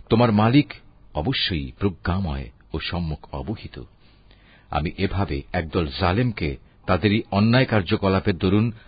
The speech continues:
আর একদল জালেমের উপর ক্ষমতাবান করে দেই। আল্লাহ তাআলা সেদিন আরো বলবেন, "হে জিন ও মানুষ সম্প্রদায়, বলো,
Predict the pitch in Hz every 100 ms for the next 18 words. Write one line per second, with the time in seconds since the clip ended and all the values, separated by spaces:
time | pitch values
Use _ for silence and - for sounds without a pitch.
0 | - - 95 131 107 131 107 98 92 95
1 | 85 78 76 71 - - - 87 80 80
2 | 71 64 73 65 67 60 - - - 123
3 | 127 131 131 139 - 127 135 - 95 123
4 | 131 135 104 135 87 85 127 92 123 143
5 | 104 76 - 92 87 107 147 - 117 95
6 | 85 76 67 62 - 78 76 92 69